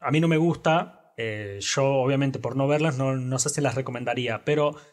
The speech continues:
si yo de repente sé, ponele que veo una, ¿no? Y sé que vos no sos de ver esas películas, no te la voy a ir a recomendar.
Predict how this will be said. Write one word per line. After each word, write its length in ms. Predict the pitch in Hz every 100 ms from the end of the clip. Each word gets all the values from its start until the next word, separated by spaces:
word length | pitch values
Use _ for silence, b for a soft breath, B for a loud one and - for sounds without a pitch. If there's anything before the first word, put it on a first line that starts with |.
| B
si 160 | -
yo 160 | 160 262
de 80 | 269
repente 360 | 214 208 196 175
sé, 720 | - 151 123 - - _ _
ponele 260 | 156 196 214
que 120 | 175
veo 340 | 147 127 104
una, 320 | 107 117 110
¿no? 160 | 104 143
Y 60 | 185
sé 160 | 311
que 100 | 392
vos 220 | 285 214
no 240 | 160 208 214
sos 260 | - 220 151
de 100 | 139
ver 140 | 151
esas 180 | 139 139
películas, 600 | - 143 143 147 165 - -
no 100 | 302
te 80 |
la 60 | 147
voy 160 | 165 233
a 20 |
ir 60 | 143
a 40 |
recomendar. 800 | 123 117 117 120 113 104 107 _